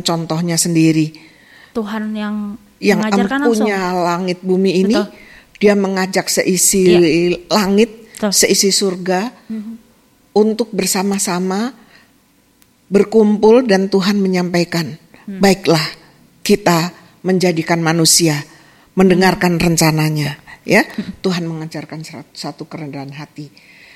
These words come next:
Speaker 1: Di sini kita juga belajar. Perempuan-perempuan itu belajar dari Tuhan untuk kerendahan hati juga.
Speaker 2: Iya.
Speaker 1: Tunduk kepada Tuhan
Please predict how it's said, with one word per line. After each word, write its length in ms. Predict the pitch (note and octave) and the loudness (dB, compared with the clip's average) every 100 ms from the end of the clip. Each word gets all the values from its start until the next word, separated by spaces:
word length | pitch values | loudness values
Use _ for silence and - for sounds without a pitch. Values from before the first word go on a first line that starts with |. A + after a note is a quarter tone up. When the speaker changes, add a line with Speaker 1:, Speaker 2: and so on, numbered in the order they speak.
| - - | -20 -6
Speaker 1:
Di 80 | |
sini 260 | D4 - E4+ | -4 -4 -4
kita 220 | D#4+ D#4+ | -6 -6
juga 180 | D#4 A3+ | -4 -4
belajar. 800 | G3+ G#3+ A3 G#3 G#3+ F3+ D#3+ - _ _ - _ _ _ _ _ _ _ | -2 -2 -2 -2 -2 -2 -6 -14 _ _ -20 _ _ _ _ _ _ _
Perempuan-perempuan 960 | A#3 B3 B3 B3+ A#3+ B3+ B3 B3+ A#3+ | 2 4 4 2 2 0 0 2 2
itu 460 | A3+ G#3+ C4+ C#4 C#4 - - _ | 2 -2 0 0 -2 -10 -20 _
belajar 480 | G#3+ G#3+ G3+ G#3 G#3+ | 2 2 2 -2 -4
dari 260 | G#3 G3 | -4 -6
Tuhan 640 | G3+ G#3+ F#3 F#3 E3 F3+ G3 _ _ _ _ _ | -6 -8 -8 -10 -10 -10 -14 _ _ _ _ _
untuk 460 | - B3 B3+ B3 C4 - _ _ _ _ _ _ _ _ _ _ _ - | -2 0 0 -4 -8 -8 _ _ _ _ _ _ _ _ _ _ _ -8
kerendahan 580 | B3+ B3 B3 A3+ G#3+ G#3 | -4 -2 0 0 -2 -4
hati 280 | G#3+ - | -6 -8
juga. 500 | A3 D#4 D#4 F#3 - - - | -6 -6 -4 -4 -4 -12 -18
Speaker 2:
Iya. 240 | C4 B3+ - - - _ _ _ - | -16 -16 -16 -20 -20 _ _ _ -6
Speaker 1:
Tunduk 500 | C#4+ D4 C#4+ C#4+ - | -2 0 0 -2 -4
kepada 380 | A#3+ G#3+ F#3+ G3 | -6 -4 -4 -4
Tuhan 680 | F#3+ A#3 G#3 G3 G3+ B3 | -4 -4 -2 0 2 0